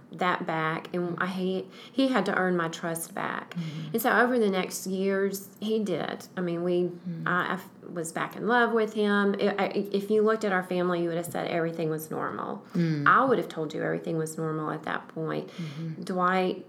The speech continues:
Speaker 1: had earned my trust back and so
Speaker 2: Mm-hmm.
Speaker 1: forth. And then ten years later, and I was working with the company, and I was in H R, and my H R, um, well, my payroll manager was on vacation, and so she had given me access to her, um,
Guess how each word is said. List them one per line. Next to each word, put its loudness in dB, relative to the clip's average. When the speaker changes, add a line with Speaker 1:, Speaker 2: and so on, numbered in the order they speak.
Speaker 1:
had -4
earned 2
my -2
trust -6
back -4
and -2
so 0
Speaker 2:
Mm-hmm. -4
Speaker 1:
forth. -4
And 0
then 0
ten 0
years 2
later, 2
and 0
I 0
was -4
working -2
with -2
the -8
company, -2
and -2
I -2
was -4
in 0
H -2
R, -2
and 0
my -2
H -4
R, 0
um, 0
well, 0
my -2
payroll 2
manager 0
was -2
on -2
vacation, -8
and -4
so -6
she -2
had -2
given -2
me 2
access -6
to -10
her, -2
um, -6